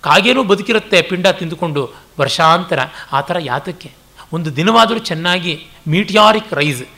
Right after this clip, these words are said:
ಹಾಗೆ ಬಂದುಬಿಡಬೇಕು, ಇಲ್ಲದೆ ಎಂಥದ್ದು ಪ್ರಯೋಜನ? ಒಂದು ಹೂವು ಒಂದು ಕ್ಷಣ ಅರಳಿರುತ್ತೆ, ಆದರೆ ಎಂಥ ಪರಿಮಳ ಕೊಡುತ್ತೆ,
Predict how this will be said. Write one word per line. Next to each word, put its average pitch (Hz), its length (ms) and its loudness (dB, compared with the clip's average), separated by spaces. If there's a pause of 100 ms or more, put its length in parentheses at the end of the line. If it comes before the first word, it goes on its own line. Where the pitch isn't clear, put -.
(100)
ಹಾಗೆ 143 200 -6
ಬಂದುಬಿಡಬೇಕು, 135 800 -6 (220)
ಇಲ್ಲದೆ 208 220 -4
ಎಂಥದ್ದು 180 440 -6
ಪ್ರಯೋಜನ? 143 480 -6 (680)
ಒಂದು 175 180 -2
ಹೂವು 226 240 2
ಒಂದು 180 220 0
ಕ್ಷಣ 185 220 -2 (180)
ಅರಳಿರುತ್ತೆ, 160 760 -2 (420)
ಆದರೆ 160 180 -2
ಎಂಥ 156 200 -6
ಪರಿಮಳ 160 420 -2
ಕೊಡುತ್ತೆ, 139 440 -10